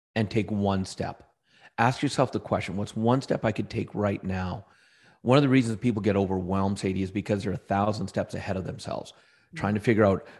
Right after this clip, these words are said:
Speaker 1: going through the million what if scenarios. "Well, what if this happens? What if that happens? What if they say no? What if I don't get the job? What if I don't get the raise? What if it fails? What if," and they drive themselves crazy, and it's easy to get overwhelmed. But when you take a deep breath in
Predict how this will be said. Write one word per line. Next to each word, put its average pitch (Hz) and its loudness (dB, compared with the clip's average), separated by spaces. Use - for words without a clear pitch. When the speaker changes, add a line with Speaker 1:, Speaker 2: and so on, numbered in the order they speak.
Speaker 1:
going 113 6
through 120 0
the 98 2
million 113 4
what 104 0
if 101 2
scenarios. 90 -4
"Well, - -2
what 127 2
if 143 2
this 120 4
happens? 101 -4
What 135 6
if - -4
that 113 2
happens? 98 -2
What 127 6
if 147 2
they 143 4
say 120 4
no? 113 4
What 123 8
if 131 4
I 127 8
don't 120 6
get - 2
the 120 0
job? 95 0
What 127 6
if 131 4
I 135 10
don't 123 6
get 107 -4
the 104 -2
raise? 101 0
What 135 6
if 147 4
it 131 6
fails? 117 4
What 135 8
if," 147 2
and 131 2
they 127 6
drive 113 6
themselves 107 -2
crazy, 151 4
and 110 4
it's 104 -2
easy 107 0
to 104 0
get 101 2
overwhelmed. 101 2
But 123 6
when 120 8
you 113 4
take 156 4
a 175 2
deep - 0
breath 139 6
in 131 -4